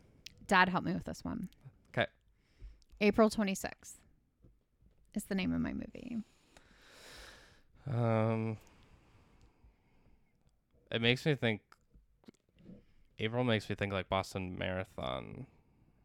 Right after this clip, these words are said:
Speaker 1: This, so if this is wrong, this is on Dad because I asked him.
Speaker 2: So it's, like, a historical
Speaker 1: Well, eh, he says it happens on April twenty-sixth every year.
Speaker 2: Groundhog Day?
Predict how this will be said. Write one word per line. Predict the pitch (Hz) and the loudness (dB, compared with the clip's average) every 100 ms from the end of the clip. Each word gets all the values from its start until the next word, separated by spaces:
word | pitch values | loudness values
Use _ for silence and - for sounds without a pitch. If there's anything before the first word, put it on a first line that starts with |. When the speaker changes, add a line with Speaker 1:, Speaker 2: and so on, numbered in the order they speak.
| _ _ - - - _ | _ _ -20 -20 -20 _
Speaker 1:
This, | 208 220 - - _ _ | 0 0 -4 -20 _ _
so | 202 233 196 | 2 6 6
if | 196 - | 4 0
this | 214 226 | 0 0
is | 269 190 | -2 -4
wrong, | 170 165 160 170 226 - | 0 2 2 2 2 0
this | 190 - | -4 -6
is | 185 | -4
on | - 160 160 | 0 0 0
Dad | 147 139 - - | -2 -4 -8 -10
because | 170 175 | -6 -2
I | 175 175 - | 0 0 2
asked | 156 143 - | 0 0 -8
him. | - - 147 156 _ - | -10 -8 -8 -10 _ -4
Speaker 2:
So | 113 | -4
it's, | - | -2
like, | 107 | -2
a | 104 | -2
historical | 107 104 - - 113 104 107 - 127 123 127 123 196 | -2 -6 -10 -8 -2 0 0 0 0 2 2 0 2
Speaker 1:
Well, | 190 202 - | 4 4 4
eh, | - | 0
he | 202 208 208 | 2 2 2
says | - 214 202 | 4 2 2
it | 180 | 0
happens | 180 175 180 175 | 0 2 0 0
on | 170 - | 0 -4
April | 170 170 | -4 -4
twenty-sixth | 170 170 160 151 - - | -2 -4 -4 -6 -8 -12
every | - 151 151 147 151 - | -12 -10 -8 -8 -8 -12
year. | 127 - - _ _ _ _ _ _ _ _ _ _ _ _ _ _ _ - | -14 -12 -16 _ _ _ _ _ _ _ _ _ _ _ _ _ _ _ -4
Speaker 2:
Groundhog | 113 107 127 147 170 175 | 2 4 4 6 6 6
Day? | 196 262 | 4 4